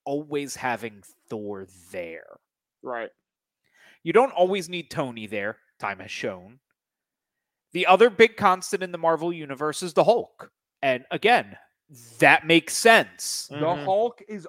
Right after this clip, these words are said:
Speaker 3: oh, and, and honestly, it's partially because our other mainstays co-,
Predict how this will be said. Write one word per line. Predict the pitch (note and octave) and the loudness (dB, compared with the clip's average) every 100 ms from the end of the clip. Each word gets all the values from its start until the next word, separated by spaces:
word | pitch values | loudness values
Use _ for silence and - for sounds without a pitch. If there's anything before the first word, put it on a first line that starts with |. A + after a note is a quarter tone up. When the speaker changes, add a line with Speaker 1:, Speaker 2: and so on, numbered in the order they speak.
| - | -8
Speaker 3:
oh, | F#3+ G3+ F#3 _ _ F#3+ G3+ | -6 -6 -8 _ _ _ -6
and, | A#3+ A#3+ | -4 -4
and | A3+ A3+ | -6 -4
honestly, | A3 A#3+ C#4+ D#4 D#4+ | 0 0 0 -4 -6
it's | C4+ A3+ _ | -10 -14 _
partially | - A#3+ B3 B3 | -8 -6 -8 -12
because | G#3+ G3+ - A#3+ B3+ D#3+ | -16 -18 -10 -6 -6 -6
our | D#3+ D#3 | -10 -8
other | F3 F3+ | -6 -8
mainstays | D3 E3 A#3 - D#3 C#3+ C3+ D#3 _ _ _ _ _ _ _ _ _ _ _ _ _ | -10 -12 -16 -18 -16 -16 -16 -20 _ _ _ _ _ _ _ _ _ _ _ _ _
co-, | - A#3 | -6 -4